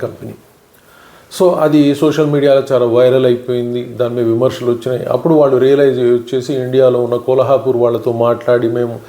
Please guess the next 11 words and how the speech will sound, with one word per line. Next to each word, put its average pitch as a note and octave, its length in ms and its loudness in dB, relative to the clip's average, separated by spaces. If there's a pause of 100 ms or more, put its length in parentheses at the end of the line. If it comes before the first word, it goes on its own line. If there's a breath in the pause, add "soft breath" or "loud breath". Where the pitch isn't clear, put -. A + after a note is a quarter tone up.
(320 loud breath)
సరే C3+ 200 2
ఒప్పందం B2 360 0
పెట్టుకుంటాం, A#2 480 -4 (120)
సాంస్కృతిక B2+ 520 -2
సహకారాలు A#2+ 560 2
తీసుకుంటాం, A#2 520 -2
మేము A#2 200 -4
చేస్తామని A#2+ 440 -2
చెప్పేసి C3+ 300 -4 (100)
వాళ్ళు C#3 220 2 (460 loud breath)
చెబుతా E3 240 2